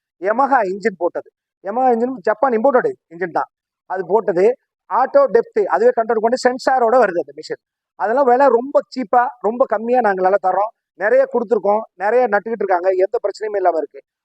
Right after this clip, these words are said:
அது இல்லாம நம்மகிட்ட இப்ப கையில இருக்க ப்ராடக்ட்னு பாத்தீங்கன்னா, ஆஹ், இந்த வீடர், இது வந்துட்டு ஒன்பது ஹெச்பி, ஆஹ்,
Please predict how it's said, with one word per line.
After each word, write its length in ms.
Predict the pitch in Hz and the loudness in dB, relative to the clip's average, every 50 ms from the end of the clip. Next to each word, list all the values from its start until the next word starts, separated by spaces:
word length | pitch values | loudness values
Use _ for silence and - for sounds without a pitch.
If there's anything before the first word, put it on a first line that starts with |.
| _ _ - | _ _ -4
அது 280 | 180 208 220 226 240 240 | -2 -2 2 2 2 2
இல்லாம 360 | 214 226 254 269 254 208 180 180 190 220 - - _ _ _ _ _ _ | 2 0 0 0 2 2 2 0 0 -2 -2 -6 _ _ _ _ _ _
நம்மகிட்ட 320 | 208 233 262 277 220 285 | -4 -2 -2 2 2 2
இப்ப 180 | 269 269 226 226 | 2 4 2 0
கையில 280 | - 226 240 277 269 247 | 2 2 2 2 2 2
இருக்க 160 | - - 226 175 | 2 0 -2 0
ப்ராடக்ட்னு 500 | 208 214 214 220 208 180 _ 202 202 180 | 0 0 0 0 -2 -6 _ -6 -4 -4
பாத்தீங்கன்னா, 380 | 175 - 165 160 151 151 180 214 233 - _ _ _ _ _ _ | -4 -4 -6 -6 -2 0 0 -2 -2 -8 _ _ _ _ _ _
ஆஹ், 260 | 190 208 214 214 214 214 - | -4 -2 0 0 -2 -2 -2
இந்த 200 | - 247 247 247 233 | -2 2 2 2 4
வீடர், 320 | 247 262 254 233 214 160 - - _ - | 4 2 2 2 2 0 -2 -6 _ -8
இது 140 | 208 214 226 | -2 2 2
வந்துட்டு 320 | 214 202 214 214 - 208 196 240 269 247 - _ _ _ | 2 2 0 0 0 2 2 2 0 0 -6 _ _ _
ஒன்பது 320 | 190 214 220 254 247 226 | -14 -2 0 2 2 2
ஹெச்பி, 300 | 220 214 - - 220 240 262 320 _ _ _ _ _ 170 | 0 -2 -2 -6 -6 -6 -6 -8 _ _ _ _ _ -2
ஆஹ், 600 | 185 190 190 185 180 175 170 170 165 160 156 151 | 0 2 4 6 6 6 4 4 4 2 0 -2